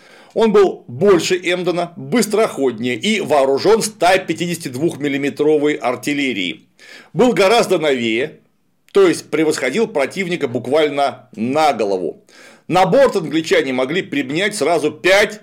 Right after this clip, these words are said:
ста пятидесяти двух миллиметровых Сирич шестидюймовых орудий с весом бортового залпа в двести пять кило.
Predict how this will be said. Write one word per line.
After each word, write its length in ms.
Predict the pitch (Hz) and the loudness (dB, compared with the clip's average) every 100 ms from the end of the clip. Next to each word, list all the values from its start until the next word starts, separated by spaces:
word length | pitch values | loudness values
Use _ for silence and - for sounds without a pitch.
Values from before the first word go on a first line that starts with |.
| _ | _
ста 440 | - - 165 190 185 | -16 -6 2 4 2
пятидесяти 500 | 185 160 180 175 143 | 0 -6 -4 -6 -6
двух 320 | 123 180 - | -2 -2 -2
миллиметровых 680 | 139 139 131 165 202 175 - | -4 -4 -2 2 2 2 -4
Сирич 420 | - 165 151 - - _ | -6 -4 -2 -6 -14 _
шестидюймовых 800 | - 180 160 156 156 180 170 - | -4 -4 -2 -2 0 0 -2 -2
орудий 580 | 143 156 180 127 104 - - - - - | 0 2 0 -2 -6 -8 -20 -20 -20 -20
с 480 | - - 190 185 175 | -8 0 2 4 2
весом 340 | 160 208 175 156 | 2 0 0 -2
бортового 440 | 147 156 170 156 | -2 -2 2 2
залпа 280 | 185 220 175 | 2 0 -2
в 100 | 131 | -4
двести 320 | 143 196 156 | 0 0 -2
пять 340 | - 165 160 | -2 0 0
кило. 480 | - 180 151 95 - | 0 0 2 0 -4